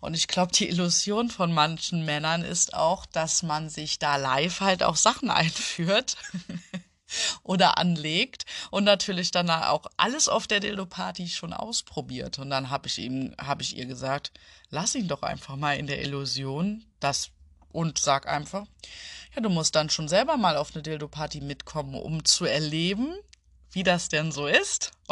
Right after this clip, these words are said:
und, und was wir denn da so gemacht haben.“ Ja, also das ist, äh, immer ganz verschieden.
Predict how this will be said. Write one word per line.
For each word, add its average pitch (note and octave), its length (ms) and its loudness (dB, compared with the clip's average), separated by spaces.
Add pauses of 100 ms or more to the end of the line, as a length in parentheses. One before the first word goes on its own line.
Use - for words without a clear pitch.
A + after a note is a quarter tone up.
(160)
und, A3 260 2 (640)
und D#3+ 260 -6
was E3+ 260 2
wir E3+ 120 0
denn D#3+ 200 -2
da D#3 200 2
so D3 140 -10
gemacht D#3 520 -6
haben.“ B2 280 -6 (440)
Ja, - 240 -4 (560)
also C#3+ 580 4 (380)
das F3 320 0
ist, - 480 -6
äh, E3+ 260 4 (120)
immer A#3 220 4
ganz G3 300 2
verschieden. G#3 800 -4